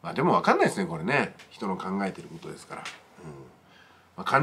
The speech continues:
違いが世の中を動かしてるところもあるんで、まあ、思いたいように思えばいいんじゃないかなと思います。ただ、結論が見えたと思った瞬間、もうそれは、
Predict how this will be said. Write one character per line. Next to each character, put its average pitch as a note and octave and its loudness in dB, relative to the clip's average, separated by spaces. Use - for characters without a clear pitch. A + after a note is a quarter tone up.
違 F#3 8
い E3+ 8
が C3+ 8
世 F#2 2
の C3 4
中 F#2+ 2
を F#2 0
動 F#2+ -6
か C#3 0
し - -8
て F#2 -12
る F2+ -8
と - -6
こ E3+ -4
ろ E3+ -6
も D#3+ -4
あ A3+ 0
る A#3+ -2
ん E3 -6
で、 - -12
ま G2+ 0
あ、 F2+ 2
思 A2 4
い C#3 -4
た E3+ 6
い C#3+ 6
よ G#2+ 6
う F2+ 2
に E2+ -2
思 G#2+ 0
え - 2
ば F#2+ 2
い - 0
い A#2+ 0
ん B2+ -2
じ A2+ 0
ゃ F2 2
な E2 -2
い D#2 -4
か - -8
な F2 -2
と - -12
思 A2+ 6
い A2+ 8
ま A2+ 8
す。 - -4
た D#3+ 4
だ、 A#2 6
結 D#3 0
論 A3 8
が A3 10
見 A3+ 8
え G#3 8
た B2 4
と G#2 2
思 B2 2
っ C#3+ 0
た F#2+ -2
瞬 F#2+ -2
間、 D3+ 4
も C3+ -4
う - -2
そ B2 -2
れ C3+ 4
は、 E3 6